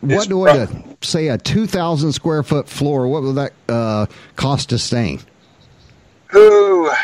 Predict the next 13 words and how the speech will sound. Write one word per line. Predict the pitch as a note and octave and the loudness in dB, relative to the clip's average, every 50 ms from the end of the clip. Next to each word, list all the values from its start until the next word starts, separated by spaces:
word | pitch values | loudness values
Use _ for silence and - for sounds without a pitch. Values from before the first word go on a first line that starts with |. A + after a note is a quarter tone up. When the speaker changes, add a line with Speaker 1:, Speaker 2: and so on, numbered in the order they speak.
| - - D3+ C#3+ _ | -4 -6 -10 -12 _
Speaker 1:
vacant | D3 D3+ D#3 F3+ F#3 - - F#3 F#3 - - | 2 2 4 4 2 0 -2 -4 -4 -4 -6
with | D3 C#3+ C#3+ | -12 -6 -2
no | D#3+ D#3 D#3+ | 0 0 0
furniture? | - - - D#3+ D#3+ D#3+ D#3+ D#3+ - - - E3+ E3+ E3+ E3+ E3+ E3+ E3 - - | -2 -2 -2 -2 -2 -2 -4 -6 -6 -4 -2 0 0 2 0 0 -2 -4 -4 -6
Speaker 2:
Yeah. | - D#3 | -4 -2
Speaker 1:
Um, | D3+ C#3+ C#3+ C#3 C#3 C#3 C#3 C3+ C3+ C3+ C3+ C3+ C3 C3+ C3+ _ _ _ _ _ _ _ _ _ _ _ _ _ _ _ _ _ _ _ _ _ - _ _ _ _ _ _ C3+ | 2 2 4 4 4 4 2 0 -2 -4 -8 -12 -18 -20 -20 _ _ _ _ _ _ _ _ _ _ _ _ _ _ _ _ _ _ _ _ _ -20 _ _ _ _ _ _ _
we're, | C3+ C#3 C#3 C#3 C#3+ D3 D3 D3 D3+ D3+ D3 C#3+ | -20 -16 -14 -10 -8 -4 -4 -2 0 -2 0 0
we're | C#3+ C#3+ C#3 | -2 -2 0
gonna | D3 D3+ D3 | 0 0 2
be | D3+ D3+ D#3 | 0 -2 -2
somewheres | - - - D#3+ D3+ D3 D3 D3+ D3+ D3+ D3+ C#3 B2 | -2 -2 0 0 0 2 4 4 4 4 4 2 -2
around | C3+ C#3+ D3 D3 D3+ D3 C3 - | -2 2 4 4 4 4 2 -2
sand, | - - - D3+ D3+ D3+ D3+ D3+ D3+ D3 C#3+ C3 - | -4 -2 0 2 2 4 4 2 2 0 -4 -12 -18